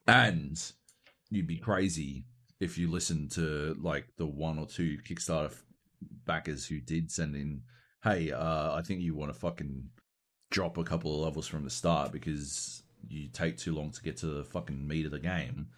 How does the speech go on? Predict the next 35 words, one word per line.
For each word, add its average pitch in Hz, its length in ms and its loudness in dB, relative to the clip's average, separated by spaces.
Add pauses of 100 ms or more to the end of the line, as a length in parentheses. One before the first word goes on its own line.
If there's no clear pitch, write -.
(680)
Um, 78 580 0 (800)
you'd 139 180 4
be 110 60 2
crazy 113 360 6
to 92 60 0
listen 120 360 4
to 80 80 -4
that 78 360 0
unless, 95 520 0 (240)
unless 127 280 6
they 135 100 12
were 113 160 12
literally 95 720 4 (560)
me, 90 540 6 (680)
uh, 82 640 2
the 85 180 -2
greatest 85 460 2
games 82 240 0
critic 82 260 0
in 76 120 0
the 73 60 -2
world, 80 600 8 (540)
uh, 87 320 4
because 85 500 0
obviously 78 520 0
you 67 120 -4
would 71 120 -4
listen 62 220 -8
to - 60 -4
me. 82 260 0
But, 90 280 0
like, 98 360 4
yeah, 170 180 2
you 76 180 -2
can't, 95 300 0